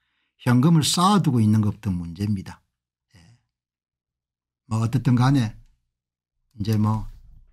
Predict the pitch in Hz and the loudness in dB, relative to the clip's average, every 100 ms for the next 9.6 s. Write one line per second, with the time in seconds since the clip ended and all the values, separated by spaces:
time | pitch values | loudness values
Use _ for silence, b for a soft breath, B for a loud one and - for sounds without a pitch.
0 | _ _ _ _ _ _ _ - 139 127 | _ _ _ _ _ _ _ -8 -4 -2
1 | 113 104 113 117 107 98 _ _ - 107 | -2 -2 -6 -4 -6 -6 _ _ 0 2
2 | 107 139 104 95 117 113 98 127 135 131 | 4 4 2 0 0 0 2 2 2 0
3 | 101 - - 104 131 135 110 95 - 113 | -2 -6 -4 -2 0 -2 -6 -10 -4 -4
4 | 117 - 80 _ _ _ _ _ _ _ | -4 -8 -14 _ _ _ _ _ _ _
5 | _ _ _ _ _ _ _ _ _ _ | _ _ _ _ _ _ _ _ _ _
6 | _ _ _ 101 90 95 - 117 110 101 | _ _ _ -20 -18 -16 -4 0 2 2
7 | 117 120 110 104 107 - _ _ - 127 | 0 2 2 2 -2 -10 _ _ -2 2
8 | 131 120 110 113 120 98 - - _ _ | 2 2 2 2 2 0 -4 -12 _ _
9 | _ _ _ _ 95 98 | _ _ _ _ -20 -20